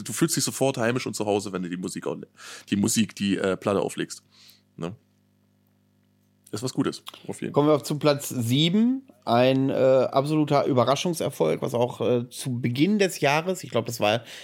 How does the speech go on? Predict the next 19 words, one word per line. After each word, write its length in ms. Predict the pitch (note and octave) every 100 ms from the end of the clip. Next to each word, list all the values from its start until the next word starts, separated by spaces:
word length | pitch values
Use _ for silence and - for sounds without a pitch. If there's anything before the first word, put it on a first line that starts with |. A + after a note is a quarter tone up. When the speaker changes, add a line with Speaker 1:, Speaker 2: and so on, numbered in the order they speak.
| - _ _ _
Speaker 2:
in 80 | A2+
der 120 | A2+
ersten 280 | B2 A#2+ A#2
Hälfte 340 | A#2+ D3+ -
oder 120 | A#2+
im 100 | A#2
ersten 380 | F2 B2 - B2
Quartal 540 | A2+ A#2 A2+ A2+ C3 C3+
des, 240 | B2 -
äh, 240 | A#2 A#2+
Jahres 460 | A#2+ A#2+ A#2 B2 A2+
rausgekommen, 680 | A#2+ B2 A#2+ A2 A#2 A#2 A#2+ - -
habe 140 | - A#2
ich 60 |
auch 120 | A#2+ -
hart 220 | C#3 -
gefeiert 600 | C3 - B2 B2+ C3 - - - -
und, 260 | A#2+ A2
äh, 440 | E2+ A2 G#2+ G#2+